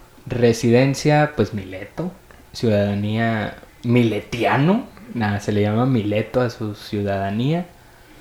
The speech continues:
Sus padres fueron Axamio, o Axamio y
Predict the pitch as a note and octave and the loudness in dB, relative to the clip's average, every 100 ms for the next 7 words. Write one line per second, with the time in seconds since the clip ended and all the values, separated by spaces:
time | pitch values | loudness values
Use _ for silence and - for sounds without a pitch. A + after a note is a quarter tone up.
0 | - - - - C#3+ - D3+ E3 F#3 F#3 | -20 -20 -4 2 4 8 8 10 8 6
1 | - - - C3 C#3 C#3+ D3 - - - | 2 -2 6 8 8 6 2 -4 -20 -20
2 | - A2+ A2+ - - A#2 A2 G#2 G#2+ A2+ | -2 2 2 0 0 2 4 2 2 2
3 | E3 A#3 - - - - - - - - | 2 -2 -6 -8 -18 -20 -20 -20 -20 -20
4 | - - - A#2+ - G2+ - - A#2+ E3+ | -20 -18 -6 -6 -4 -6 0 6 8 8
5 | A#3+ - - - - - - - - - | 8 4 -8 -20 -20 -20 -20 -20 -20 -6
6 | C3+ C3 | 2 4